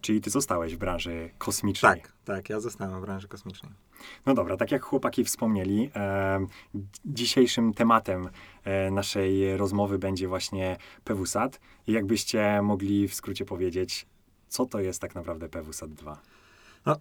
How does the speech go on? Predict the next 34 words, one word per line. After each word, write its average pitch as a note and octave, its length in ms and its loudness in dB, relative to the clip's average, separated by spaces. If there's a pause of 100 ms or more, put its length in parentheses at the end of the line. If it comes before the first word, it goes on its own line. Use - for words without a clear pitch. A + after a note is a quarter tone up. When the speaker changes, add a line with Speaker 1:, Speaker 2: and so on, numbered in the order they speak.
Speaker 2:
P D3 80 8
W D3+ 60 6
sat D#3 220 6
dwa C#3+ 220 8
to D3 120 2
jest, - 360 2
e, A#2 140 6
projekt A#2+ 280 2
studenckiego A#2+ 520 4
satelity, G#2 540 0 (420)
mm, G2+ 960 0
na G#2+ 100 2
Poli-, A2 320 0
który G#2+ 220 0
powstał G#2+ 320 -2
na G#2 80 0
Politechnice G#2+ 440 -2
Warszawskiej A2 520 -2
w - 40 -8
Studenckim G2+ 380 -4
Kole G2+ 180 0
Astronautycznym. G2+ 760 -6 (720)
Em, G#2+ 960 0 (600)
jest B2 260 2
to A#2+ 240 6
drugi A#2 800 0
polski A2+ 380 0
studencki A2 480 -2
satelita, A#2+ 560 0
czwarty A2 480 2
ogólnie, G#2 480 0 (240)
e, G2 200 -4
satelita G2+ 680 -2
polski. C#3 580 0